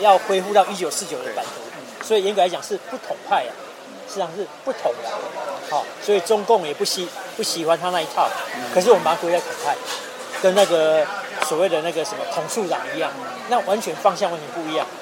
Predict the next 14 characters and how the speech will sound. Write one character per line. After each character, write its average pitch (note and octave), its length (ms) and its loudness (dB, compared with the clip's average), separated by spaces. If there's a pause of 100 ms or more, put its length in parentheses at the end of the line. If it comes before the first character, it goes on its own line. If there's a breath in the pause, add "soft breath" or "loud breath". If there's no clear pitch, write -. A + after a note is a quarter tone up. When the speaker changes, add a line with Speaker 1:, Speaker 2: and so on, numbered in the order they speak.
(460)
Speaker 1:
啊， E3+ 220 -2
独 A3 100 0
派 B3+ 140 12
有 F#3 60 8
好 F#3+ 100 2
几 G3 160 -2
种 F3+ 240 -4
啊， C#3 80 -4 (800)
有 F3 100 2
那 A#3 80 2
个 G#3+ 120 2
建 A3 200 4
国 F3 200 2
党， - 180 2